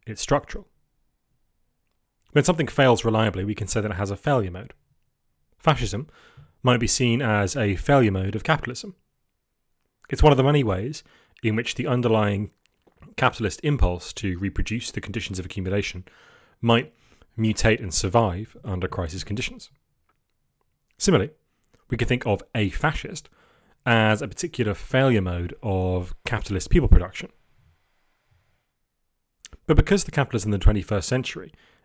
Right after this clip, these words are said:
is not like that of the nineteen thirties, so the fascism of the twenty-first century will not be the same. And likewise, the production of fascists, those who desire and build fascism, has also changed. Perhaps the most sympathetic possible account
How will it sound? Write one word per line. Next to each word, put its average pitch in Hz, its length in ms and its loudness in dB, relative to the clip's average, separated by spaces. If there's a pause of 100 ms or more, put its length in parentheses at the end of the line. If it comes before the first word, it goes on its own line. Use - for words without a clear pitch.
(140)
is 98 340 -4
not 120 240 -2
like 101 240 -6
that 104 180 -6
of 90 100 -18
the 92 80 -8
nineteen 87 260 -10
thirties, - 400 -4 (760)
so 147 240 4
the 127 80 4
fascism 113 380 0
of 98 60 -2
the 95 60 -4
twenty-first 92 420 -2
century 92 280 -8
will 87 120 -8
not 90 140 -10
be 87 80 -10
the 82 100 -12
same. 95 300 -8 (920)
And 113 100 2
likewise, 104 420 0 (300)
the - 80 4
production 135 400 6
of 98 80 0
fascists, - 580 -4 (260)
those 98 220 0
who 98 80 2
desire 95 340 -2
and 85 160 -10
build 123 260 2
fascism, 85 460 -12 (420)
has 185 100 0
also 202 200 0
changed. - 360 -12 (1700)
Perhaps 202 160 8
the 156 60 6
most 139 180 6
sympathetic - 540 0
possible 123 340 2
account 78 340 -10